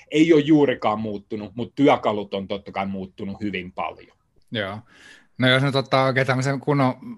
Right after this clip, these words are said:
Speaker 2: perinteinen karikatyyrikuvaus siitä, että mitä mainos- ja markkinointiala on ollut vuosikymmeniä sitten, tyyli <laughs> T V-ohjelma Mad Men Madison Avenuelta ja, ja sitä, että mit-, miten niin kuin suo-, ikään kuin suoraviivasta se on ollut,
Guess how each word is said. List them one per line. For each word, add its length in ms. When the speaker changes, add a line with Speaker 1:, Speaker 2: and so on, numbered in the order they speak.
Speaker 2:
perinteinen 460
karikatyyrikuvaus 1200
siitä, 180
että 100
mitä 200
mainos- 420
ja 60
markkinointiala 840
on 160
ollut 260
vuosikymmeniä 720
sitten, 380
tyyli 340
<laughs> 180
T 40
V-ohjelma 540
Mad 280
Men 260
Madison 440
Avenuelta 580
ja, 260
ja 240
sitä, 360
että 120
mit-, 180
miten 300
niin 140
kuin 140
suo-, 400
ikään 360
kuin 140
suoraviivasta 800
se 80
on 140
ollut, 360